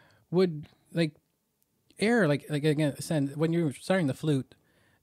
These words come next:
you're learning a new way to breathe, because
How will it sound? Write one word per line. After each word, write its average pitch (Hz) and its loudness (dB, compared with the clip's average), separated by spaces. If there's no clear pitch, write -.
you're 165 2
learning 196 0
a 143 2
new 143 4
way 139 2
to 135 -2
breathe, 120 -4
because 139 -2